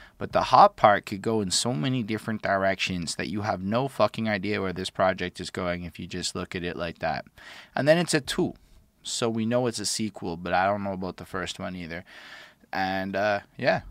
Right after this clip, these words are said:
that's about all I had with it. But that look in this kid's eyes is serious. Like, there's a pain,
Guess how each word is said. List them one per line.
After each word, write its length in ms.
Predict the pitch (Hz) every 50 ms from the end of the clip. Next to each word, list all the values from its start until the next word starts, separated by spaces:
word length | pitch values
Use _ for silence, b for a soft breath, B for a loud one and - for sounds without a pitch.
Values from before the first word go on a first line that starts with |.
| - - -
that's 260 | 104 107 113 - -
about 240 | 123 127 135 - -
all 180 | 113 113 110
I 100 | 110 110
had 260 | 101 107 110 104 98
with 180 | 92 82 - -
it. 140 | 82 76 - - - -
But 140 | - 98 -
that 240 | 117 120 135 101 98
look 240 | 120 123 123 - -
in 100 | 104 101
this 180 | 107 113 -
kid's 280 | - - 131 131 113 - - -
eyes 420 | - 90 90 104 113 120 117 110 -
is 180 | - 90 82
serious. 1300 | - - - - - - - - - - - 160 151 147 135 127 117 107 95 92 87 85 - - - -
Like, 180 | 113 104 98 -
there's 200 | 117 104 98 107
a 120 | 98 90
pain, 760 | - _ - - - 127 127 131 131 131 131 131 131 127 123